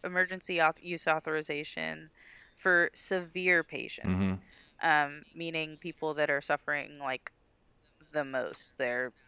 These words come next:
Speaker 1: not having a good time.
Speaker 2: Yeah.
Speaker 1: They're on a respirator, usually. Well, according to the, the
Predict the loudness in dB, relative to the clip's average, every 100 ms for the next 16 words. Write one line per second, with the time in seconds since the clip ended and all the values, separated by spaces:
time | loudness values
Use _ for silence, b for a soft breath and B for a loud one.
0 | _ 0 2 4 4 2 -2 -6 -4 0
1 | 0 0 -4 -2 2 2 0 -2 2 4
2 | 2 0 -2 -2 -2 -6 -6 -8 -14 -16
3 | -18 _ -10 -10 -10 -10 -10 -12 B B
4 | B B B B 2 8 8 8 8 8
5 | 6 -4 -2 -4 -6 -20 -20 2 8 8
6 | 8 6